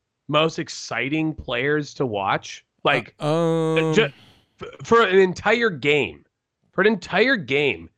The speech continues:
Speaker 1: he is mesmerizing.
Speaker 2: Yeah,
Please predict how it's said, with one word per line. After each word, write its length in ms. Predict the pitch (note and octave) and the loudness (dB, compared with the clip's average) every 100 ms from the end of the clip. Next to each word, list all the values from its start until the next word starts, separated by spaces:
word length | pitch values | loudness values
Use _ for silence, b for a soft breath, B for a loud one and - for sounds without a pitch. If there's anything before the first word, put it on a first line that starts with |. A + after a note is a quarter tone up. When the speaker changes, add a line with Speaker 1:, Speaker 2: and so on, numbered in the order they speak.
| _ _ | _ _
Speaker 1:
he 220 | - G#3 A#3+ | -6 0 2
is 360 | A3+ E3+ D3 - _ - | 2 -2 -6 -14 _ -10
mesmerizing. 1120 | A#2 C3 C3+ D3 C3+ A#2 A2 G2 F2+ D#2+ D2+ - _ _ _ _ _ _ _ _ _ _ _ _ B2+ | -4 0 2 0 0 2 2 0 -2 -10 -18 -20 _ _ _ _ _ _ _ _ _ _ _ _ _
Speaker 2:
Yeah, 240 | B2+ D#3+ | -2 -2